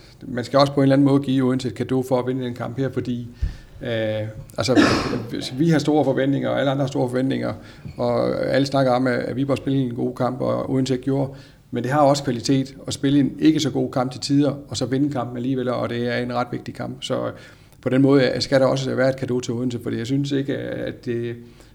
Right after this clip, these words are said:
det, det var ikke nogen køn kamp, men det var arrange-, altså,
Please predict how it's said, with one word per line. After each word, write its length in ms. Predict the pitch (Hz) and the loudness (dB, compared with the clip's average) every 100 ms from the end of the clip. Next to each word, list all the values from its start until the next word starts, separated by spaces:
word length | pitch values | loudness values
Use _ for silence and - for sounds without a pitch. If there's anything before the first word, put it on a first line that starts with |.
| - | -18
det, 240 | - 110 | -10 -4
det 120 | 131 120 | 0 4
var 80 | |
ikke 140 | 143 151 | 4 2
nogen 160 | 127 | -2
køn 220 | 120 160 165 | 0 0 2
kamp, 340 | 143 147 - - | -2 -2 -6 -4
men 440 | 123 123 123 117 | 0 2 2 2
det 100 | 123 | 2
var 280 | 123 127 123 | 2 2 0
arrange-, 540 | - 117 120 120 - 127 | -2 -2 -4 -4 -6 -6
altså, 280 | 117 123 117 | -4 -2 -4